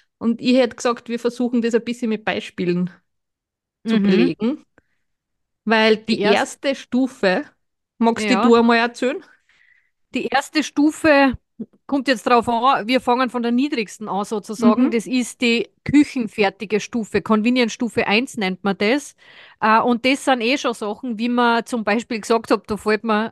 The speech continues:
Speaker 2: das Beispiel mit dem Fleisch ein, weil ich es grad auch sehe, zerlegtes Fleisch. Keiner fängt sich den Hasen selber oder die Kuh und zerlegt die. Also auch da haben wir, äh, äh, quasi ein Convenience-Produkt.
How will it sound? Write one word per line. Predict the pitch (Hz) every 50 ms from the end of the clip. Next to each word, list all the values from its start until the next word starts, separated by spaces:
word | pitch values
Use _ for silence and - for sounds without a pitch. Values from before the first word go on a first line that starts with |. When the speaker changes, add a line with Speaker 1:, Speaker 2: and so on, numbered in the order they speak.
| - 180
Speaker 2:
das | - 220 - - _ _ _ _ -
Beispiel | - 196 202 226 - - 254 233 214
mit | 220 220 - -
dem | 214 208 190
Fleisch | - 214 196 202 262 269 -
ein, | 185 190 202 220 226
weil | 226 220
ich | 220 233 233
es | - - - -
grad | - 226 220 220 208 -
auch | 196 208 214
sehe, | - - 240 233 247 - _ - - - _ _
zerlegtes | - 240 220 220 220 247 240 - - 233 208 -
Fleisch. | - 202 185 202 233 269 - -
Keiner | - - 220 214 226 247 269 254 247 - - -
fängt | - - - 220 214 240 240 _
sich | - 277 233
den | 233 226 214 208 196
Hasen | 190 202 247 - 269 247
selber | - 214 202 214 233 254 233
oder | 233 226 226
die | 208 254 220
Kuh | - - 240 254 269
und | 254 151 214 214 220 202 -
zerlegt | 269 247 220 214 226 254 _ - - -
die. | 196 185 185 175 _
Also | - 214 220 214 240 233 -
auch | 196 214 226 - -
da | - 208 185 220 269 277
haben | 240 180 185 185
wir, | 190 190 - - 190 185 180 190 - _ _ _ _ _ -
äh, | 165 185 185 185
äh, | 180
quasi | - - 190 180 185 214
ein | 190 190
Convenience-Produkt. | - 220 202 202 214 233 240 247 - - 240 240 - 277 269 - -